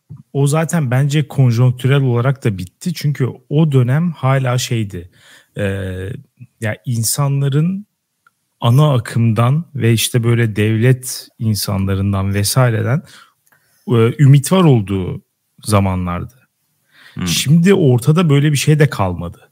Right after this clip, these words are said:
Speaker 1: Yani son on senede hani acayip bir şey de var.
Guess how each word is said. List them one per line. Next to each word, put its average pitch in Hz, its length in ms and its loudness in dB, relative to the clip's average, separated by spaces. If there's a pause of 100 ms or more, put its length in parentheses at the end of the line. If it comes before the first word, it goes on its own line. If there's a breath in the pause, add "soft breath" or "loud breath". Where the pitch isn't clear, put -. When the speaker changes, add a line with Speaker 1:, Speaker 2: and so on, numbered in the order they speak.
(260)
Speaker 1:
Yani 95 260 -4
son 123 380 0
on 131 280 0
senede 143 420 0
hani 139 220 2
acayip 113 580 0
bir 131 100 0
şey 127 280 2
de 120 60 2
var. 87 340 -6